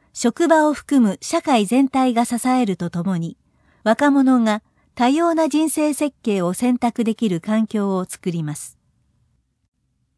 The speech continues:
子育て環境の充実度を見える化。子育てに優しい職場づくり行動の推進。若者の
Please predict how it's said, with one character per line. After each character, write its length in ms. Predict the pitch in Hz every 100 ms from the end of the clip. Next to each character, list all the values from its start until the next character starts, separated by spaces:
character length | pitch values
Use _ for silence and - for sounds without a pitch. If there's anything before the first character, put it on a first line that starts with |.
| _ _ -
子 100 | 262
育 300 | 339 339 339
て 140 | 320
環 260 | 320 311 285
境 240 | 220 196
の 140 | 180
充 200 | 170 240
実 300 | 254 254 254
度 200 | 214 175
を 120 | 170 160
見 160 | 196
え 80 | 233
る 120 | 214
化。 260 | 196 185 165 _ _ _ _ _ _ _ _ _ _ _ _
子 120 | -
育 280 | 254 359 285
て 140 | 247 190
に 140 | 180
優 80 | 202
し 420 | 262 262 - 226
い 40 |
職 320 | 175 220 - 294
場 120 | 294
づ 160 | 277
く 120 | 254 269
り 140 | 254
行 300 | - 247 202
動 280 | 165 147 -
の 140 | 185 190
推 240 | - 190
進。 420 | 170 - 151 135 - _ _ _ _ _ _ _ _ _ _ _
若 260 | 214 240 311
者 300 | 302 277 277
の 220 | 254 240